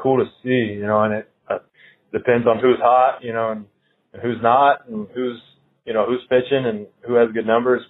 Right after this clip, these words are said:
previously. And there's just so much that would go into it. And, uh,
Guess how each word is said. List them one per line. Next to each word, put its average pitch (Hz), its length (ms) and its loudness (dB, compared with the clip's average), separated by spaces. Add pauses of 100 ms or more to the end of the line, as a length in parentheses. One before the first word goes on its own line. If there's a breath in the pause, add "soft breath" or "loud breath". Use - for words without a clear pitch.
previously. 127 600 -4
And 101 120 -8 (460)
there's 104 160 -2
just 110 160 -4
so 123 100 2
much 113 240 2
that 101 220 2
would 101 120 -12
go 113 220 4
into 117 340 -2
it. 107 200 -2
And, 98 260 -14 (600)
uh, 92 380 0